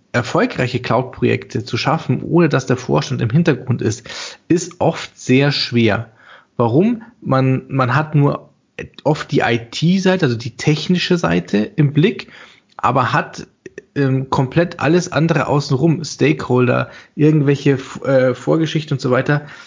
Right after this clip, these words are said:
sind einfach nicht beat-, betrachtet worden. Und dann hat man im Endeffekt ein Cloud-Projekt, wo man sagt, okay, die I T ist glücklich damit, aber der Rest der Firma irgendwie nicht.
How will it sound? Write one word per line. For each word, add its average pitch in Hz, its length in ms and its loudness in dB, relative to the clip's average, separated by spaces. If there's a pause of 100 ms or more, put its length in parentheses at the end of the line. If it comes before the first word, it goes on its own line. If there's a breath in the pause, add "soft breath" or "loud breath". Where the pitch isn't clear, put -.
(140 loud breath)
sind 151 400 0
einfach 151 260 2
nicht 147 180 2
beat-, - 440 -2
betrachtet 131 580 0
worden. 151 300 2
Und 131 200 0
dann 139 160 4
hat 160 200 0
man 151 120 2
im 135 120 0
Endeffekt 147 400 -4
ein 120 100 0
Cloud-Projekt, - 680 -4 (320 loud breath)
wo 135 60 0
man 135 80 4
sagt, 135 140 2
okay, 160 400 2
die 160 180 -2
I 139 140 2
T 165 220 -2
ist 151 180 -2
glücklich 180 360 -2
damit, 139 280 2
aber 123 140 2
der 123 120 2
Rest 127 200 0
der 120 80 2
Firma 123 240 0
irgendwie 107 340 -2
nicht. 104 300 -6